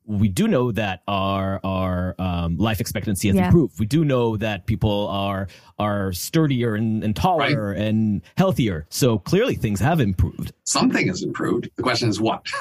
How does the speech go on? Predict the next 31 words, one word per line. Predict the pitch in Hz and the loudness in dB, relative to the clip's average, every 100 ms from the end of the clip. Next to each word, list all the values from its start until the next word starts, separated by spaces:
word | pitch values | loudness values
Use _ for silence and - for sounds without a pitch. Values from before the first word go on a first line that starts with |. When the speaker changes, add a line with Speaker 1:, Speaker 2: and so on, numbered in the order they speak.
| - - _ - _ _ - | -10 -16 _ -20 _ _ -8
Speaker 2:
Mm-hmm. | - 185 | 2 4
Speaker 3:
So | 175 117 104 | 4 2 2
Speaker 1:
Right. | - - | 2 0
Speaker 3:
we, | 127 | 0
there | 117 131 | 2 2
is | 131 | 4
a | |
large | 123 123 120 | 2 2 0
literature | 117 98 90 90 | 0 0 0 -2
on | 78 | -2
this. | 82 | -2
And | 92 | -2
I | 90 | -2
think | 95 90 - | -2 -4 -2
the | 92 87 | 2 4
u-, | 113 139 | 4 4
literature | 120 123 104 101 95 | 2 4 2 0 0
has | 87 | 0
usually | 95 107 101 95 87 80 | 2 2 2 0 0 -2
come | - 90 | -2 0
to | 82 | 0
the | 80 | -2
consensus | 87 85 90 85 80 - | -2 0 0 -2 -2 -4
that | 80 | -2
medicine | 85 90 92 - 87 | 0 2 0 0 -2
is | 80 - - | -2 -2 -2
at | - | -4
best | - - - | -4 -6 -6
a | |
small | - - - | -4 -4 -4
part | - 87 | -2 -4